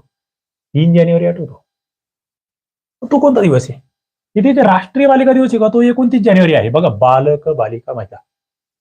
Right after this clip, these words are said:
याबद्दल तुम्हाला माहित असलं पाहिजे. राष्ट्रीय बाल संरक्षण आयोगाची स्थापना,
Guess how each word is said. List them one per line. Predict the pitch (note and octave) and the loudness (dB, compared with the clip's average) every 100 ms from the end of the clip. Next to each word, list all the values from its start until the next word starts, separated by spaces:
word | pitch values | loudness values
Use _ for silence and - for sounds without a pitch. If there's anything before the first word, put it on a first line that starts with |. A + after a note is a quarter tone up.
| _ _ _ - | _ _ _ -2
याबद्दल | C3+ C3 C3 | 0 2 0
तुम्हाला | B2+ A#2 A#2 - - | 0 -2 -4 -6 -10
माहित | G2+ A2 | -8 -6
असलं | - - | -6 -8
पाहिजे. | G2 G2 G#2 G2+ _ _ - | -6 -4 -6 -6 _ _ -6
राष्ट्रीय | B2+ D3+ | -4 -2
बाल | C3+ D3 | 0 0
संरक्षण | D3+ C3+ C#3 - | 0 -2 -2 -4
आयोगाची | B2 A#2 B2+ C3 C3 D3 | -4 -2 -2 -4 -6 -8
स्थापना, | C#3+ - G#2+ A#2+ G#2+ | -10 -6 -6 -4 -4